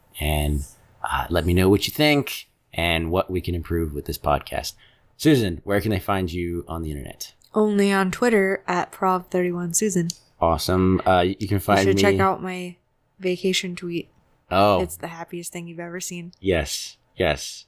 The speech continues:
Speaker 1: That might be the happiest I've ever seen you.
Speaker 2: <laughs>
Speaker 1: Probably. Yeah. It's really good. She, like, smiles ear to ear just thinking about it.
Speaker 2: Yeah.
Speaker 1: Um, you can find me at Game in the Box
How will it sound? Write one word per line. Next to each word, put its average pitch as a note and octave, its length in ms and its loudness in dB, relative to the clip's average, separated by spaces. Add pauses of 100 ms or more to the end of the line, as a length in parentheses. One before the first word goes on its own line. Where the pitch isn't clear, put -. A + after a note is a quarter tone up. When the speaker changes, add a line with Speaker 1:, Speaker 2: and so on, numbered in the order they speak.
(100)
Speaker 1:
That F#2+ 220 4
might F#2+ 260 2
be G2 120 -2
the E2+ 100 -4
happiest E2+ 420 -2
I've E2 80 -4
ever E2 200 -2
seen D#2 260 -4
you. D#2 340 -2 (220)
Speaker 2:
<laughs> - 360 -4
Speaker 1:
Probably. F3+ 640 -4 (440)
Yeah. - 300 4 (640)
It's - 220 -2
really F2+ 220 4
good. D#2 260 -2 (360)
She, B2 400 4
like, G#2 400 2 (560)
smiles F#2 420 4
ear F2+ 160 -2
to E2 80 -2
ear D#2+ 160 0
just D#2+ 240 -6
thinking D2 220 -6
about C#2 140 -8
it. - 60 -14 (420)
Speaker 2:
Yeah. F#3 360 -4 (320)
Speaker 1:
Um, G2+ 480 2 (720)
you B2+ 100 2
can B2+ 100 4
find B2+ 220 2
me A#2+ 240 2
at A2 280 0
Game G#2+ 160 0
in G#2+ 40 -4
the G#2 80 -6
Box G2+ 380 -4